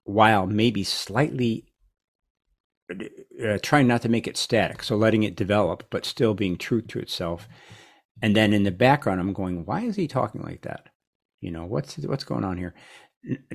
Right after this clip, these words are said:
not answering that one too energetically, but just being attentive to anything the story wants to tell me about that.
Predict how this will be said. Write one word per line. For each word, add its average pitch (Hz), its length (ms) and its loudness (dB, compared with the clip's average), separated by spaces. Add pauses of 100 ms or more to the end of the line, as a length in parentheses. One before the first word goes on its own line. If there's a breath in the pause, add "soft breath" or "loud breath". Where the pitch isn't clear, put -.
(120)
not 156 220 6
answering 175 320 4
that 135 180 4
one 98 180 0
too 131 380 -4 (320)
energetically, 98 520 0
but 92 120 -2
just 147 180 0
being 117 300 2 (100)
attentive 104 540 -2
to - 120 -8
anything 101 360 -4
the 87 80 -6
story - 240 -6
wants 92 200 -4
to 90 60 -8
tell 98 220 -6
me 92 80 -4
about 92 260 -8
that. - 240 -8